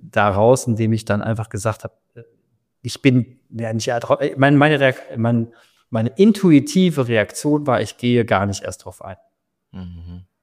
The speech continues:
Speaker 1: Ich
Speaker 2: Ja.
Speaker 1: habe meine Haltung klar gemacht und damit war für mich die Sache erledigt, weil ich dachte, das ist jetzt nicht echt, nicht mein Turf. Da gehe ich nicht ran.
Speaker 2: Ich,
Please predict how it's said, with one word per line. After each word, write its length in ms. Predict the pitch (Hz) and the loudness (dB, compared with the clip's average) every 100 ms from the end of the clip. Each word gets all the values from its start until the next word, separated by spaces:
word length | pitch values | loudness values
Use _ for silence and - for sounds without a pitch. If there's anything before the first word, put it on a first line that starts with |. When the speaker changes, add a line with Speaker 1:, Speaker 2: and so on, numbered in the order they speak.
| _ | _
Speaker 1:
Ich 60 | 104 | -4
Speaker 2:
Ja. 60 | 110 | -2
Speaker 1:
habe 100 | 107 | 0
meine 180 | 113 | 0
Haltung 260 | 110 165 165 | 2 0 0
klar 220 | - 143 | 2 2
gemacht 340 | 139 127 127 131 | 2 0 0 -2
und 100 | 113 | -2
damit 260 | 107 107 | -2 0
war 140 | 104 95 | -2 -2
für 100 | 98 | -6
mich 240 | 92 - _ _ | -10 -12 _ _
die 40 | |
Sache 260 | - 98 - | -8 -8 -8
erledigt, 460 | 95 90 - - | -8 -8 -10 -12
weil 100 | 101 | -10
ich 80 | 95 | -8
dachte, 240 | 107 - | -12 -10
das 140 | 104 113 | -8 -6
ist 120 | 120 | -4
jetzt 180 | 107 123 | -6 -8
nicht 140 | 120 | -10
echt, 300 | 120 110 _ _ _ _ - | -10 -14 _ _ _ _ -6
nicht 200 | 123 123 | -4 -2
mein 140 | 110 | -4
Turf. 420 | 98 101 90 - - _ _ - | -2 -2 -2 -6 -20 _ _ -2
Da 160 | 107 | -2
gehe 140 | 101 110 | 0 -2
ich 100 | - | -2
nicht 140 | 104 | -6
ran. 240 | 80 90 - _ _ _ _ | -6 -12 -16 _ _ _ _
Speaker 2:
Ich, 280 | 170 143 | -12 -10